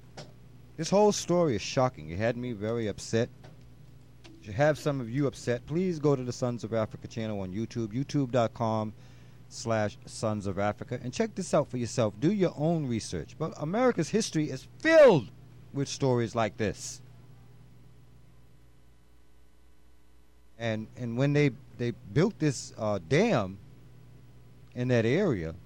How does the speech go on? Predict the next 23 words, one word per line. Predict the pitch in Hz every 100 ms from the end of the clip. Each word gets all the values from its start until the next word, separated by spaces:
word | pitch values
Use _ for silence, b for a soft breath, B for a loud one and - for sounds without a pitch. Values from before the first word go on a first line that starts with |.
| - - -
uh, | - 76
they | 110
moved | 120 226 165
the |
cemetery, | 117 190 214 151 110 107
but | 120
what | 120 185
other | 240 240
artifacts | - 190 214 - 175 165 -
are | 160
buried | 131 190 208 135
there | 107 98 92 117
and | 117 120
that | 135 127
could | 123
tell | 175 180
us | 156
about | 135 139
the | 127
people | - 160 147
that | 123
lived | 127 156 -
there? | 64